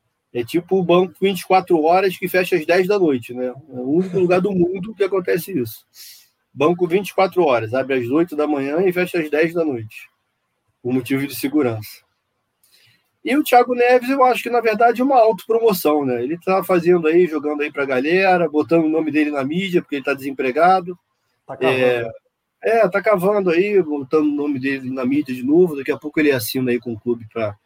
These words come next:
Speaker 1: disputar a Série A do Brasileiro. E que não seja o Fluminense, né? Que já tá legal ali. Já tem Fred, já tem Bigode, já tem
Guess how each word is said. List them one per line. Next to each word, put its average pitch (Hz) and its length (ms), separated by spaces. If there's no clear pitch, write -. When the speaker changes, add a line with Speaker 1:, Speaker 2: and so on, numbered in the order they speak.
Speaker 1:
disputar 131 500
a 120 40
Série 127 320
A 127 80
do 120 100
Brasileiro. 127 680
E 180 120
que 202 100
não 220 180
seja 190 320
o 175 60
Fluminense, 170 580
né? 117 140
Que 175 480
já 175 140
tá 180 120
legal 139 400
ali. 113 200
Já 113 100
tem 135 160
Fred, 143 560
já 123 140
tem 147 160
Bigode, 135 600
já 117 160
tem 135 480